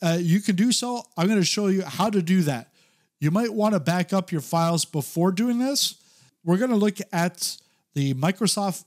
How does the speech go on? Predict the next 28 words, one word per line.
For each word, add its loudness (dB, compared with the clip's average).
Store 0
first, -4
then 0
we'll 2
look 0
at -6
the -4
Steam -2
version. 0
So 0
if -4
you're 2
on 0
Xbox -4
or 0
P 0
C -2
via 0
the, -4
uh, -4
Microsoft -4
Store, -2
this 0
is -4
how 2
you 0
do -4
it. -10